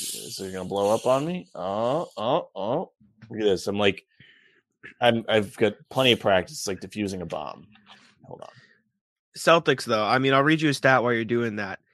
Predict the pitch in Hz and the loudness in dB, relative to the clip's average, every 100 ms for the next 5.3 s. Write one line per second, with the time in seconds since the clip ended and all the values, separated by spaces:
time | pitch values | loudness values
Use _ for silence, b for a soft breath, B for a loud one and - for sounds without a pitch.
0 | _ _ - 175 202 170 156 156 147 135 | _ _ 0 2 2 2 2 2 -2 -6
1 | - 127 139 147 135 117 117 - 107 117 | 0 0 0 -2 0 0 -2 -6 -8 -8
2 | 120 - 127 135 131 143 151 - 175 180 | -10 -4 -2 0 2 2 2 0 -2 -2
3 | 175 143 135 131 131 120 120 120 117 104 | 0 0 0 -2 -6 -4 -4 -4 -6 -8
4 | 107 101 104 107 120 143 139 117 - 101 | -6 -6 -6 -8 -4 -2 0 -2 -4 -6
5 | 101 113 - | -4 -6 -10